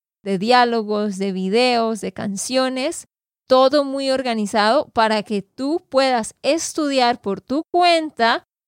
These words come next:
y divertirte y aprender. Si tú no sabes qué estudiar primero, qué estudiar después, de qué manera estudiar,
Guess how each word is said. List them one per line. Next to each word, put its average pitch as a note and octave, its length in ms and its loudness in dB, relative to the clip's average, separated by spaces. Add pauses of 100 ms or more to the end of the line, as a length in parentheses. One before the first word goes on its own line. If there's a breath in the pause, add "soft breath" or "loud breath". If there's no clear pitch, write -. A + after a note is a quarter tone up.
(140)
y A3 100 0
divertirte A#3+ 920 0
y A3+ 120 -2
aprender. G3 800 0 (320)
Si A3+ 160 -12
tú C4+ 160 -2
no D4 140 4
sabes C#4+ 440 0
qué G#3+ 160 -2
estudiar A3+ 440 0
primero, B3+ 480 0
qué A3+ 180 -2
estudiar A#3 520 2
después, A#3 800 0 (300)
de A3 280 0
qué A#3 300 0
manera C#4 440 0
estudiar, A#3+ 600 0